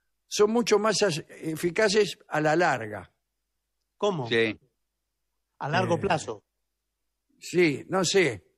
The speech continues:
Speaker 1: Usted, o
Speaker 3: En-
Speaker 1: sea, no hay que pegarle a los chicos, hay que
Speaker 3: Claro, en
Speaker 1: decirle,
Speaker 3: vez de
Speaker 1: hay que
Speaker 3: pegarle,
Speaker 1: decirle,
Speaker 3: u-
Speaker 1: "La ves a esta", por ejemplo.
Speaker 2: No,
Speaker 3: Sí.
Speaker 2: no, ninguna
Speaker 1: ¿No?
Speaker 2: amenaza. No.
Speaker 1: Esa es una amenaza. Las palabras también hieren.
Speaker 2: Claro que sí.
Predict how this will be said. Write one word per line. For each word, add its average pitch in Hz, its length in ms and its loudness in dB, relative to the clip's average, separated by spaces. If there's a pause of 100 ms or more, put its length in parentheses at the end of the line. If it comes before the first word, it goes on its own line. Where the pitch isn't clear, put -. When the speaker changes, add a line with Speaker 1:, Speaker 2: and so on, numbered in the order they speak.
(380)
Speaker 1:
Usted, 202 400 0
o - 60 0
Speaker 3:
En- 180 60 0
Speaker 1:
sea, 190 200 2
no 185 80 -2
hay 202 80 2
que 180 100 -2
pegarle 156 400 -2
a 113 40 -6
los 110 140 -10
chicos, 117 320 -4
hay 233 260 2
que - 0 -
Speaker 3:
Claro, 120 160 2
en 131 80 -2
Speaker 1:
decirle, - 120 -2
Speaker 3:
vez 208 80 -4
de 214 60 0
Speaker 1:
hay 208 60 4
que - 60 -6
Speaker 3:
pegarle, 196 420 2
Speaker 1:
decirle, 165 380 2
Speaker 3:
u- - 760 -16
Speaker 1:
"La 139 140 0
ves 180 240 2
a 165 140 2
esta", 160 440 0
por 110 140 -10
ejemplo. 113 600 -6
Speaker 2:
No, 160 400 2
Speaker 3:
Sí. - 60 0
Speaker 2:
no, 156 160 -4
ninguna 185 320 -2
Speaker 1:
¿No? 175 160 4
Speaker 2:
amenaza. 147 240 -2 (560)
No. 117 220 -10
Speaker 1:
Esa 156 180 2
es 170 100 0
una 165 140 0
amenaza. 151 640 -2 (280)
Las 143 160 -2
palabras 196 460 2
también 170 460 2
hieren. 110 480 -2 (1120)
Speaker 2:
Claro 160 320 -2
que 120 100 -10
sí. 107 240 -12